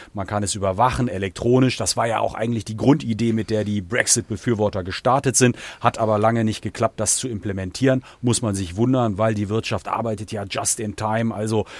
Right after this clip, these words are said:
Automobilzulieferer wissen ganz genau, wo welche Bremsscheibe ist und wann die ankommen soll, damit's keine Kosten bei der Lagerhaltung gibt. Eigentlich total plausibel,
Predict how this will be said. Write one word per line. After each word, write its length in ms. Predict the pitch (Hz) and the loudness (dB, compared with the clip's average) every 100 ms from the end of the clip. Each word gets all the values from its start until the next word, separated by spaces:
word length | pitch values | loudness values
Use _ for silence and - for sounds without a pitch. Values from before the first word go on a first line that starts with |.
| - | -10
Automobilzulieferer 1200 | 107 104 117 113 104 120 - 117 110 107 107 110 | -8 -4 -2 0 0 -2 0 0 0 -2 -2 0
wissen 220 | 110 - 110 | 0 -2 0
ganz 220 | 110 - | -2 -2
genau, 380 | 110 104 110 104 | -2 0 0 2
wo 160 | 117 | 0
welche 220 | 107 98 | 0 -4
Bremsscheibe 580 | 98 101 117 - 113 107 | -4 -4 -2 -2 -2 0
ist 260 | 110 113 - | -2 -2 -2
und 140 | 95 | -2
wann 120 | 104 | -2
die 120 | 104 95 | -2 -2
ankommen 340 | 113 113 110 | -2 0 0
soll, 160 | 104 107 | 0 0
damit's 260 | 104 98 | 0 -2
keine 220 | - 101 98 | -4 -6 -4
Kosten 320 | 113 104 101 | -4 -4 -4
bei 80 | 92 | -6
der 100 | 90 | -4
Lagerhaltung 600 | 113 131 117 117 113 98 | 0 2 4 4 2 0
gibt. 180 | 110 - - - | -2 -4 -12 -4
Eigentlich 560 | 101 135 151 131 101 - - | 4 6 8 6 6 0 -4
total 320 | 117 120 117 | -2 4 4
plausibel, 640 | 113 110 95 131 135 127 | 4 2 4 6 8 8